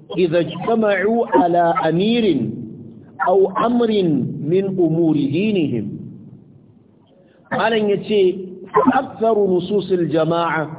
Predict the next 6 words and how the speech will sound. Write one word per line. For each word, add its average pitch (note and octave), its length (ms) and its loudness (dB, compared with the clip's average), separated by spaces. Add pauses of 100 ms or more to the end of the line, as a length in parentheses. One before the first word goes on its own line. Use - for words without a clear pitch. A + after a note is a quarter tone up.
(960)
mafi G#3+ 500 0
yawan A3 600 2
nassosi G3+ 920 -2
da E3+ 200 0
suka F#3 240 -4
zo F3+ 440 2